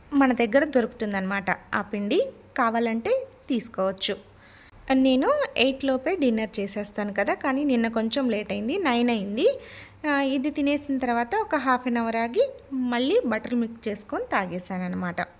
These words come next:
మరి ఇదండి నా నైంటీ డేస్ ఛాలెంజ్లో ఫోర్త్ డే. నేను మార్నింగ్ నుంచి నైట్ వరకు ఏమేమి తీసుకున్నాను అన్నీ అనేది మీతో షేర్ చేసుకున్నాను.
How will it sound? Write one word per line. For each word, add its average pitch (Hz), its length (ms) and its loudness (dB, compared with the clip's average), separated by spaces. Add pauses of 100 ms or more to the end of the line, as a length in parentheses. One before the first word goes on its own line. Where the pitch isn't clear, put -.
(460)
మరి 285 320 2
ఇదండి 240 540 0 (640)
నా 226 120 -2
నైంటీ 226 380 -4
డేస్ 240 400 -2
ఛాలెంజ్లో 220 520 0 (520)
ఫోర్త్ 381 440 -2
డే. 349 360 0 (300)
నేను 240 220 0
మార్నింగ్ 277 500 0
నుంచి 240 340 -2
నైట్ 226 320 -2
వరకు 226 360 -4
ఏమేమి 220 380 -2
తీసుకున్నాను 214 580 -8
అన్నీ 208 340 -4
అనేది 202 360 -4 (260)
మీతో 285 220 0
షేర్ 226 360 -2
చేసుకున్నాను. 202 520 -6